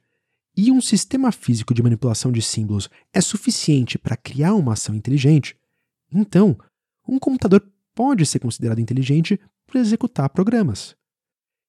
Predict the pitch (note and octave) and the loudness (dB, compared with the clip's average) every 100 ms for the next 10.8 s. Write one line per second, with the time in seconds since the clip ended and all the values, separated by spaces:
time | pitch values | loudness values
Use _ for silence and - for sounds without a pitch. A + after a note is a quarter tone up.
0 | _ _ - G3+ B3 A3+ F3+ A#3+ A3 D#3 | _ _ -2 0 2 0 0 0 2 0
1 | B2 - C3+ D3 C3 C3+ A#2+ C3+ - A2+ | 0 -2 0 0 0 0 2 2 0 -4
2 | B2 A#2+ A2 _ - E3 - C#3 D#3 B2+ | -2 -2 -2 _ -4 -2 0 4 4 4
3 | C3 B2 A#2 B2 G#2+ A#2 A2 G#2+ - E3+ | 0 -2 0 0 -2 -4 -8 -10 -4 0
4 | G3+ - _ _ - G#3 - F3+ C3+ C3+ | 0 -2 _ _ -6 -4 0 2 4 4
5 | C3+ D3 A#2+ A#2 B2 B2 D#3+ - D3+ A#2 | 2 0 -2 -2 -2 -2 -4 -2 -2 -2
6 | G#2 B2+ C#3+ D#3+ G2+ F2+ _ _ _ - | -2 2 2 2 -4 -12 _ _ _ -6
7 | A3+ A3 - - - E3+ D3+ - G#3 G3 | -2 -2 -2 -6 0 2 2 -2 -2 0
8 | D#3 C3 C#3+ A#2+ - C3 - A2+ G#2 E3 | 0 4 2 2 -4 -6 -4 -4 -4 -4
9 | A3 G#3+ - _ - D4+ A3 A#2 A#2+ - | -4 -4 -6 _ -6 0 2 2 0 0
10 | - C3 A#2+ A2+ C#3+ - G2 - | -2 0 0 -2 -4 -6 -12 -18